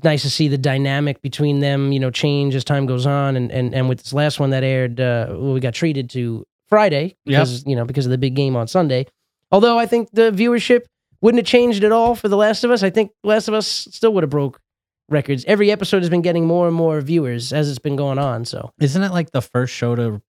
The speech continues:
Speaker 2: get renewed for a second season after, like, the second
Speaker 1: No,
Speaker 2: episode?
Speaker 1: that happened. Any, any, any banger.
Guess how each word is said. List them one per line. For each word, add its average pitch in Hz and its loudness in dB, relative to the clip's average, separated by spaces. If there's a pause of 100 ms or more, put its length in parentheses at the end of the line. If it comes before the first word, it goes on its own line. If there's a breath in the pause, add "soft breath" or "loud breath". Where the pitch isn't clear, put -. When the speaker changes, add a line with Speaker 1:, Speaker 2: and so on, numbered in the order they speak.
Speaker 2:
get 113 -2
renewed 110 -4
for - -8
a 104 -6
second 110 -6
season 107 -6
after, 107 -4
like, 107 -4 (320)
the 104 -10
second - -8
Speaker 1:
No, 104 -6
Speaker 2:
episode? 113 -4
Speaker 1:
that 131 2
happened. 127 -2
Any, 156 0
any, 160 0 (140)
any 151 -2
banger. 120 -6